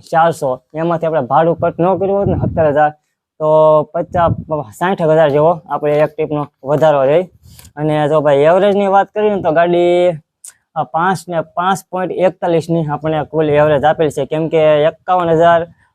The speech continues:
ઓલા એકાવનસો ને નેવું કિલોમીટર આપણે ગાડી હાલેલી છે. અને કુલ ડીઝલની વાત કરીએ ને તો ભાઈ ને, નવસો ને વીસેક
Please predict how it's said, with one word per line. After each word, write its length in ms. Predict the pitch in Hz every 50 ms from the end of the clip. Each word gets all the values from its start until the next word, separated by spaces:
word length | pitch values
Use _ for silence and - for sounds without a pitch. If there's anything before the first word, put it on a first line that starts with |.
| _ -
ઓલા 400 | 156 156 160 156 151 147 147 143
એકાવનસો 680 | 143 151 165 165 _ - 190 185 190 190 185 175 190 190
ને 320 | 180 170 156 147 143 139
નેવું 300 | 131 131 147 180 196 180
કિલોમીટર 420 | 147 - 165 165 156 156 151 139 147
આપણે 180 | 139 139 139
ગાડી 280 | 127 139 139 143 135 127
હાલેલી 360 | 131 139 151 160 156 151 147
છે. 260 | - 180 190 190 _ _ _ _ _ _ _ _ _ -
અને 220 | 151 151 151 151 151 151 151 151 147 -
કુલ 160 | - 190 190 180 175
ડીઝલની 400 | 180 185 170 190 196 190 190 180
વાત 220 | 170 175 185 180 - -
કરીએ 220 | 196 196 202 202
ને 120 | 190 180 156
તો 100 | - 165
ભાઈ 140 | 151 156 139
ને, 240 | 131 135 151 165 170 175 170 170 170 170 170 170 165 170 165 170 170 170 165 - _ _ _ -
નવસો 460 | 139 135 147 160 185 190 190 - 196
ને 140 | 196 190 185 180 170 143
વીસેક 400 | 123 123 151 185 - 220 208